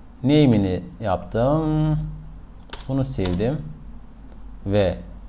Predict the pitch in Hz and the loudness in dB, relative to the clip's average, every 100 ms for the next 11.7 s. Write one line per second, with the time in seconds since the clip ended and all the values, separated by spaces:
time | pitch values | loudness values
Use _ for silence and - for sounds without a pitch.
0 | - - - - - 135 123 120 110 127 | -12 -12 -12 -8 -2 2 2 0 4 6
1 | 101 92 104 131 147 107 - 147 - 143 | 6 4 2 6 6 6 2 -4 0 4
2 | 123 - 117 147 - 110 110 - 135 104 | 4 4 2 2 0 0 0 4 4 4
3 | 82 - - - - - - - - - | -2 -6 -14 -18 -20 -20 -18 -18 -18 -18
4 | - - - 220 107 - 226 214 190 180 | -18 -12 4 6 6 8 8 10 10 6
5 | - 131 170 175 170 120 117 151 151 107 | 8 8 8 4 2 4 6 6 6 4
6 | 90 - - - 220 208 202 - - - | 2 -6 -14 -10 0 0 0 -10 -6 4
7 | 185 180 139 120 127 156 165 127 147 127 | 4 6 4 6 6 6 6 6 4 4
8 | 123 87 - - 156 156 156 156 185 180 | 4 4 0 -4 0 6 6 8 6 6
9 | 190 208 113 139 165 131 165 196 - - | 2 4 4 6 6 6 4 2 -4 -14
10 | - - - - - - - 92 - 107 | -16 -16 -16 -14 -12 -10 0 0 4 6
11 | 139 151 170 101 - 147 | 8 8 8 6 6 4